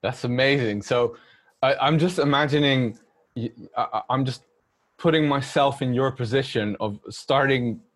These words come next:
completely anew in a new company, and then one of the first things you have to organize is this massive company-wide remote event that you've never done anything like it before. And, uh, to be fair, I think there are a lot of internal communicators that have never organized a big remote event before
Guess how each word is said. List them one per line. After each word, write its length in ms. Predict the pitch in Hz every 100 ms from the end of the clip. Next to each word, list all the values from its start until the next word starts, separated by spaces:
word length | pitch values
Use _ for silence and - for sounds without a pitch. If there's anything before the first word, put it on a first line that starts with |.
| _
completely 680 | 135 123 135 131 131 117 -
anew 380 | 117 120 123 117
in 120 | 113
a 60 | 117
new 180 | 123
company, 420 | 117 123 117 110 101
and 80 |
then 180 | 101 101
one 100 | 107
of 80 | 104
the 80 | 104
first 260 | 113 107
things 180 | 120 107
you 60 | 104
have 140 | 101
to 200 | - 98 - - _ -
organize 560 | 123 123 110 98 98 -
is 100 | -
this 200 | 107 -
massive 420 | 110 110 117 -
company-wide 800 | - 113 110 110 107 107 107 104 _ - - - -
remote 520 | 113 120 127 117 113
event 400 | 113 104 123 113
that 140 | - 110
you've 180 | 104
never 540 | 113 123 120 110 117 110
done 460 | 104 131 117 117
anything 480 | - 110 117 113 107
like 260 | 107 110 120
it 100 | -
before. 320 | 104 135 127
And, 100 | 135
uh, 120 | 143
to 180 | 135 -
be 100 | 170
fair, 400 | - 160 135 110
I 80 | 113
think 240 | 135 202 214
there 120 | 113
are 100 | 104
a 60 |
lot 220 | 95 120 160
of 80 |
internal 320 | 131 110 101 98
communicators 560 | 104 101 95 95 92
that 120 | 104
have 100 | 98
never 380 | 98 107 104 104
organized 680 | - 107 107 95 92 95 -
a 60 | 95
big 280 | 98 110 107
remote 380 | 107 104 92 -
event 320 | 87 117 95
before 440 | 98 - 90 90